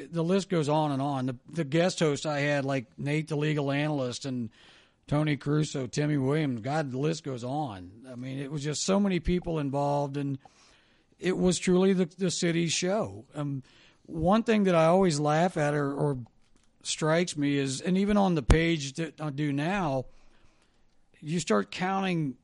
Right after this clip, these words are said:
the different states that are represented, because we streamed the show back then, and obviously with Facebook and the blog and whatever,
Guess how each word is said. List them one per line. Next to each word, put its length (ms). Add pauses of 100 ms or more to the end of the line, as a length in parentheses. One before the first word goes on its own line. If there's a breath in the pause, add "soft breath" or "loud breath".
(140)
the 100
different 400
states 520
that 100
are 80
represented, 840 (160)
because 280
we 140
streamed 400
the 60
show 260
back 300
then, 280
and 220 (520 soft breath)
obviously 300
with 140
Facebook 500
and 80
the 60
blog 400
and 140
whatever, 500